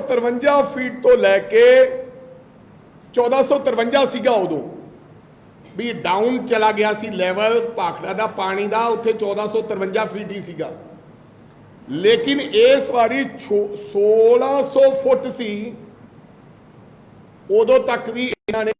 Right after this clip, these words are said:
ਕਿਸੇ ਨੇ ਪਾਣੀ ਜਿਹੜਾ ਘਟਾਇਆ ਨਹੀਂ ਗਾ, ਯਾਨੀ ਕਿ ਹੌਲੀ ਹੌਲੀ ਪਾਣੀ ਛੱਡ ਦੇਣਾ ਚਾਹੀਦਾ ਸੀਗਾ। ਉੱਨੀ ਸੌ ਅਠੱਤਰ ਵਿੱਚ ਉਹਨੂੰ ਚੌਦਾਂ ਸੌ ਤਰਵੰਜਾ ਤੇ ਲਿਆਏ,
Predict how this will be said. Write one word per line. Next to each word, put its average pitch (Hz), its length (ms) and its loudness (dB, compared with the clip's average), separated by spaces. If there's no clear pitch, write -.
ਕਿਸੇ 208 280 -2
ਨੇ 233 360 -2
ਪਾਣੀ 202 500 -2
ਜਿਹੜਾ 208 400 0
ਘਟਾਇਆ 185 460 -2
ਨਹੀਂ 214 220 -4
ਗਾ, 165 340 -4
ਯਾਨੀ 180 200 -4
ਕਿ 233 200 -6
ਹੌਲੀ 214 340 -4
ਹੌਲੀ 233 240 -2
ਪਾਣੀ 226 380 -4
ਛੱਡ 247 180 -2
ਦੇਣਾ 277 260 -2
ਚਾਹੀਦਾ 254 360 -2
ਸੀਗਾ। 214 340 -8
ਉੱਨੀ 220 240 -4
ਸੌ 269 140 0
ਅਠੱਤਰ 240 360 -4
ਵਿੱਚ 247 200 2
ਉਹਨੂੰ 262 240 -2
ਚੌਦਾਂ 240 340 -2
ਸੌ 269 120 -2
ਤਰਵੰਜਾ 247 440 0
ਤੇ 247 160 2
ਲਿਆਏ, 180 360 -2